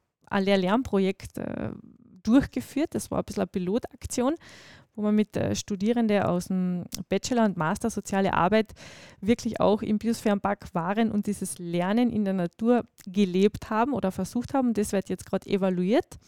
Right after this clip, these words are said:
welchen Output wir daraus, äh, haben werden. Das sehen wir dann im Herbst. Äh, da werden wir das voraussichtlich präsentieren. Und unsere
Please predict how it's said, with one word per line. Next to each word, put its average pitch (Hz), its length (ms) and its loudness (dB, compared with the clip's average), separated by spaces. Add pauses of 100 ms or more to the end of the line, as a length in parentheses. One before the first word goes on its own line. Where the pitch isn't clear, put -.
(640)
welchen 196 880 0
Output - 520 -2
wir 233 200 4
daraus, 208 600 0
äh, 214 300 -2 (500)
haben 175 480 -2
werden. 196 320 0
Das 226 220 -4
sehen 208 160 -2
wir 196 120 0
dann 190 200 -2
im 190 120 -6
Herbst. - 640 -2
Äh, 233 420 -2
da 190 100 -6
werden 190 160 -4
wir 202 80 -4
das - 340 -10 (140)
voraussichtlich 202 720 -4
präsentieren. 208 720 -2 (600)
Und 220 260 2
unsere 233 420 4